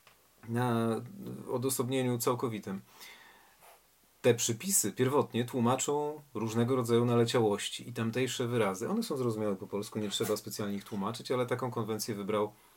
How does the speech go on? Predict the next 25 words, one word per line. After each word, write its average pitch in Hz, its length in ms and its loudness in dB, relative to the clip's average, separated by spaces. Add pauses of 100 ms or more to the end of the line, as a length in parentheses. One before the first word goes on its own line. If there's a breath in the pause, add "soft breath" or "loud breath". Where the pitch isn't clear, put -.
(520 soft breath)
autor. 123 380 2 (120)
To 117 100 -4
nie 123 120 0
są 120 140 -2
przypisy 107 640 -2
pochodzące 101 500 -4
od 104 180 -8
tłumaczki, 110 600 -6 (360 loud breath)
bo 104 280 -6
na 113 200 -2
nie 120 240 0
znajduje 113 400 -2
się 104 360 -2
miejsce 107 600 -6 (540)
z - 140 -12
takich, - 480 -12 (460)
e, 104 60 -6
rzeczy 104 420 -6
związanych 104 380 -4
z - 60 -8
chiński-, 110 280 -8 (200)
z - 80 -10
chińską 117 340 -4
kulturą, 104 380 -4
które 101 280 -4